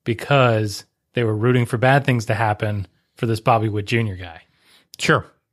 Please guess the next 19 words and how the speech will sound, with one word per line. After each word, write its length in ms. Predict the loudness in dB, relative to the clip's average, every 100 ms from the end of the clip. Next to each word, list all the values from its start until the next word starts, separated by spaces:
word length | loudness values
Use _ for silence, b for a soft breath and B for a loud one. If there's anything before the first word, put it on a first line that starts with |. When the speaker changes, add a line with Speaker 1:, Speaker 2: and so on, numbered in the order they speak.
| -6
Speaker 2:
I, 200 | -6 -6 _ _ -14
I'm 160 | -6 -4
glad 260 | 0 2 2
they're 120 | 0
happy. 440 | 0 -4 -8 -12 -4
That 80 | -2
Speaker 1:
Just, 220 | -2 -2
just 220 | -4 0
like 180 | 0 0
the, 260 | -2 0
uh, 200 | -2 -2 0
home 200 | 0 2
run 420 | 2 2 -2 0
record 360 | 0 2 0 0
in 100 | 0
July 360 | 0 0 2
Speaker 2:
Right. 200 | 2 2
Speaker 1:
or 260 | -2 -6 -6
whatever. 480 | -8 -8 -8 -10